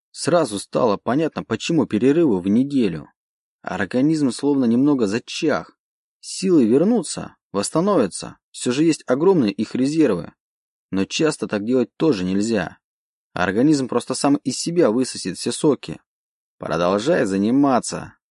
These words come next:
Но сегодня и завтра отдыхай. Так надо. «Откуда ты узнал, что таким образом получится улучшить мой организм так быстро?» Хмурился я, сидя на лежаке медицинского аппарата. «Ты не из нашего мира, но все же знаешь такие тонкости».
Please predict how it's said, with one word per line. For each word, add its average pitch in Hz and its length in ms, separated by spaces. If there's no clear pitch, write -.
Но 98 160
сегодня 135 580
и 104 160
завтра 110 680
отдыхай. 92 840
Так 208 240
надо. 90 560
«Откуда 135 560
ты - 120
узнал, 123 340
что - 180
таким 127 400
образом 131 460
получится 139 560
улучшить 120 480
мой 117 140
организм 120 400
так 113 180
быстро?» 131 560
Хмурился 107 560
я, 143 220
сидя 156 260
на 107 120
лежаке 101 420
медицинского 110 600
аппарата. 113 580
«Ты 107 140
не 120 180
из 156 120
нашего 147 380
мира, 156 280
но 101 140
все 139 200
же 135 120
знаешь 143 400
такие 151 320
тонкости». 123 720